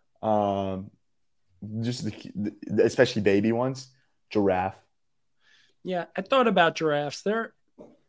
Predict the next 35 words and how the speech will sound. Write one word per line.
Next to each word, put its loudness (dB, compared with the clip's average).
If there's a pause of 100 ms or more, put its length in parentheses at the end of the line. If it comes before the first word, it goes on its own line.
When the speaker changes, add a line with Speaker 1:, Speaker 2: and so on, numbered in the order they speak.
Speaker 2:
they 6
seem 2
Speaker 1:
Like 8
Speaker 2:
like 2
they 0
should 2
be 2
extinct -2
by -6
now. -6
Don't -4
you, -4
don't -8
you -4
feel 6
Speaker 1:
True. 2
Speaker 2:
that 0
way? -6 (140)
Speaker 1:
The, 0
the -6
shape -4
of -4
them, -4
yeah. -4 (180)
They're, 4
they're 4
on 4
the 4
same, 0
they're 2
on 0
the -2
same -2
vein. 0
Like, 2